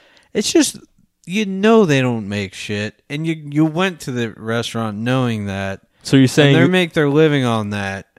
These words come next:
Speaker 1: So honestly, put some gloves on, Mister Pink, and let's fucking rock it, because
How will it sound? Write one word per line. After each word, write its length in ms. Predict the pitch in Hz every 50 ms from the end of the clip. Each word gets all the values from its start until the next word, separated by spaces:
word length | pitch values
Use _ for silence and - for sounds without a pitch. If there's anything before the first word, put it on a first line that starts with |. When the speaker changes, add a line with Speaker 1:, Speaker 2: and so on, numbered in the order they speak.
| _ _ _ _ _ _ _ _ _ _ _
Speaker 1:
So 180 | - - 208
honestly, 420 | 233 262 277 269 240 - - 240 214
put 220 | - - 262 269
some 160 | - - 220
gloves 320 | 175 147 143 139 135 120 127
on, 220 | 131 123 120 120
Mister 300 | 120 120 110 - - 123
Pink, 460 | 110 - 127 120 117 113 110 - - - _ _ _ _ _ _ _ -
and 100 | 127 135
let's 160 | 151 160 -
fucking 360 | - - 143 131 120 117 107 101
rock 320 | 101 101 101 101 - -
it, 160 | 101 82 -
because 520 | - 107 101 - 120 117 113 110 - -